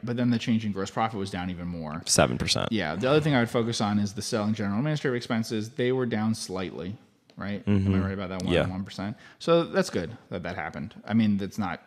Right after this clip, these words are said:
Speaker 1: nearly enough, but
Speaker 2: Yeah.
Speaker 1: it's always an achievement when a company reduces S G and A at all. So it's kind of interesting, and it means they're probably aware of, um, the challenges that
Speaker 2: Issues.
Speaker 1: they have.
Speaker 2: Yeah.
Speaker 1: Yeah, they're not trying to,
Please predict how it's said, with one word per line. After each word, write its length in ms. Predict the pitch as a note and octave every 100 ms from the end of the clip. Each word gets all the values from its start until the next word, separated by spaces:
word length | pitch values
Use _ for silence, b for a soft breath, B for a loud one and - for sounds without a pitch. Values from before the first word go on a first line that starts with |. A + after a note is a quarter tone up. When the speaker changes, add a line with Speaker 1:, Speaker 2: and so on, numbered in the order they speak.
| _ _ _ -
Speaker 1:
nearly 440 | G2+ A2+ G#2+ F#2
enough, 380 | G#2+ C3+ F2+ -
but 300 | A2 F2+ - -
Speaker 2:
Yeah. 240 | G#2 E2
Speaker 1:
it's 200 | F#2+ -
always 340 | - A2+ A2
an 60 | G#2+
achievement 360 | F#2 G#2+ F#2+ F2+
when 60 |
a 40 | F#2+
company 300 | G2+ F#2+ F#2
reduces 640 | F2+ F2 G2+ G#2 G2 F#2
S 160 | E2
G 120 | - F2+
and 120 | E2+
A 40 |
at 160 | D#2+ D2+
all. 380 | - F2+ C#2 -
So 160 | G2
it's 120 | F2
kind 200 | - E2+
of 60 | D#2
interesting, 420 | D#2+ E2 - E2
and 100 | D#2+
it 120 | D#2+
means 260 | C2 F#2+ F2
they're 80 | F2
probably 440 | E2+ D#2+ D2+ D#2+
aware 340 | C#2 D#2+ D2 D2+
of, 180 | D2+ b b b b b -
um, 300 | E2 E2+ E2
the 60 | -
challenges 360 | D#2+ E2 D#2+
that 100 | F#2
Speaker 2:
Issues. 260 | F#2+ G2 F2+
Speaker 1:
they 60 |
have. 220 | C#2+ C2+ D#2
Speaker 2:
Yeah. 140 | E2
Speaker 1:
Yeah, 140 | B1 C#2+
they're 120 | E2+
not 160 | F#2 D#2
trying 220 | F2 E2
to, 140 | D#2